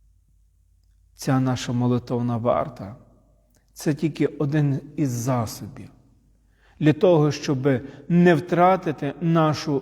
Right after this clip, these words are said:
віру, для того, щоб не втратити нашу єдність з Богом. Саме коли ми є всі на цій молитві, ми є в тій єдності не тільки з один з одним,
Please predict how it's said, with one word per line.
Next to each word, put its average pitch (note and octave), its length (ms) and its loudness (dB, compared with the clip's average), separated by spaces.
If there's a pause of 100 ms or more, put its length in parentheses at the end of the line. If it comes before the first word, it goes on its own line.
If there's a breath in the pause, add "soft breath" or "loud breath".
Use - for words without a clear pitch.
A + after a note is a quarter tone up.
віру, B2+ 720 2 (440 loud breath)
для D#3+ 100 0
того, F#3 260 8
щоб E3+ 320 4
не E3+ 100 4
втратити F3 640 2
нашу F3 560 2
єдність D3 720 6
з A#2+ 40 -6
Богом. A2 460 -6 (1600 soft breath)
Саме G3+ 380 8
коли G#3 340 8
ми A3 180 6
є G#3 200 8
всі A3 300 2
на F#3 140 2
цій G#3+ 280 0
молитві, F3+ 640 4 (300 loud breath)
ми G3+ 140 8
є G3+ 140 8
в D#3 80 4
тій G3+ 240 4
єдності F#3 720 6
не E3+ 140 0
тільки A3+ 440 2
з E3+ 80 -6
один F#3+ 300 2
з D3+ 100 -2
одним, D3 440 4